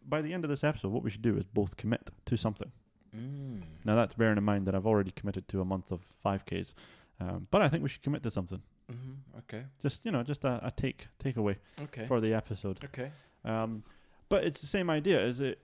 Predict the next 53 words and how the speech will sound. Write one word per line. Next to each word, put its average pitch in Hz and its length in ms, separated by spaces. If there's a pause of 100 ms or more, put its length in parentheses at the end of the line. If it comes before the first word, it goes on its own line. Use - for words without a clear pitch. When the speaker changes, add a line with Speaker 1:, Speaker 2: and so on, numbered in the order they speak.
Speaker 1:
you, 135 300
you've 135 260
already 143 240
committed 123 460 (260)
some 127 460
effort 101 480
into 107 340
finding 101 560 (100)
how 117 100
to 107 160
start - 400
it, - 180
if - 60
that 98 80
makes 90 200
sense. 90 340
Speaker 2:
Mm. 113 320 (120)
Speaker 1:
But 104 120
then 107 240
you've 95 160
got 104 180
a, 90 60 (300)
stage - 380
two 110 240
is 95 380 (140)
actually 101 260
go 98 80
and 95 100
do 110 80
it, - 120 (460)
Speaker 2:
Mm-hmm. 92 220
Speaker 1:
and 107 100
then 92 140
stage 95 260
three 104 180
is 90 80
hopefully - 300
reap 101 200
the 98 80
rewards 110 360
off 85 160
of 90 100
it, 120 140 (920)
even 143 180
if 131 80
it 127 60
doesn't 135 200
work 131 200
out. 190 140 (840)
Speaker 2:
Mm-hmm. 127 240 (540)
Speaker 1:
So 185 220
yeah, 214 180
commitment's, 226 460